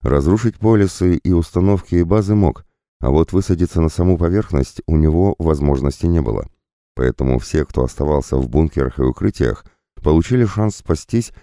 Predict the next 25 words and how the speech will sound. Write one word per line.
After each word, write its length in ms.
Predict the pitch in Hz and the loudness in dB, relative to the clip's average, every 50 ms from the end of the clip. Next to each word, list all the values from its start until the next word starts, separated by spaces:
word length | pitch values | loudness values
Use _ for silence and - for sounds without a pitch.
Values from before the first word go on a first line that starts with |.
| _ _ _ | _ _ _
и 100 | - 113 | -4 -2
продержаться 600 | 117 - 110 110 110 110 98 110 123 - - 101 | 0 0 0 2 2 2 2 0 -2 -2 -2 -2
до 100 | 82 82 | -2 -2
подхода 400 | 80 92 87 - - 98 95 90 | -2 -2 -2 0 0 2 2 2
дивизии 500 | 82 71 78 78 90 95 82 85 85 80 | 2 2 0 2 2 2 2 2 0 0
Черноморского 680 | 73 - - 73 71 71 69 69 69 67 - - 71 69 | -2 -4 -4 -2 0 0 0 0 0 -2 -2 -2 -2 0
космофлота. 640 | 67 - 65 - 69 65 - - 60 - - - - _ _ _ _ _ _ _ _ _ _ _ _ _ _ _ _ _ _ | -2 -4 -4 -4 -6 -4 -2 -2 -4 -4 -4 -8 -12 _ _ _ _ _ _ _ _ _ _ _ _ _ _ _ _ _ _
В 100 | - - | -4 0
том, 160 | - 107 104 | 0 2 2
что 160 | - - 92 | 0 -2 -4
Самсонов 560 | 85 - 95 92 - - 95 92 87 82 - | -2 -2 -2 -2 0 0 2 2 2 0 0
не 60 | 90 87 | 0 0
оставит 460 | 92 90 - - 85 78 71 71 67 | 0 0 0 0 0 2 0 0 -2
в 100 | 69 67 | -2 0
беде 280 | 67 78 76 71 76 | 0 0 2 2 0
центральную 560 | 67 - 80 73 - 73 78 76 69 69 67 65 | 0 0 0 -2 0 0 2 2 2 2 0 0
планету 400 | - 76 78 78 71 - - 67 | 0 0 0 0 0 -2 -4 -6
системы, 540 | - 73 69 - - 110 101 80 64 53 - _ _ _ _ - | -6 -8 -8 -4 -2 0 0 0 0 -2 -4 _ _ _ _ -4
Таисия 380 | - 98 113 123 - - 110 98 | -2 0 0 0 0 0 0 0
Константиновна 720 | - - 87 80 - 90 90 80 - 101 98 95 90 87 | 2 0 -2 0 0 0 0 0 0 0 2 2 4 4
не 100 | 85 82 | 2 2
сомневалась. 600 | 80 - 90 90 90 87 78 64 55 - - - _ _ _ _ _ _ _ _ _ - | 0 0 0 0 2 2 0 0 -2 -4 -6 -10 _ _ _ _ _ _ _ _ _ -2
Рано 340 | - 76 82 87 82 78 | 0 2 2 2 4 4
или 160 | 76 73 73 76 | 4 4 2 2
поздно, 440 | - - 113 98 78 73 60 58 | 2 0 0 0 0 0 -2 -2